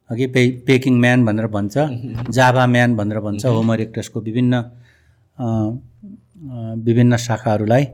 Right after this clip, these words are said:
Speaker 1: इन्डोनेसियाको जाभा। अनि यसरी छरियो,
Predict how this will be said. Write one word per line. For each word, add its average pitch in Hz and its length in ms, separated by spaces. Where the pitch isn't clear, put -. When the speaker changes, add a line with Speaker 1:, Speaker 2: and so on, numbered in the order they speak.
Speaker 1:
इन्डोनेसियाको 113 640
जाभा। 110 440
अनि 117 360
यसरी 151 500
छरियो, 117 640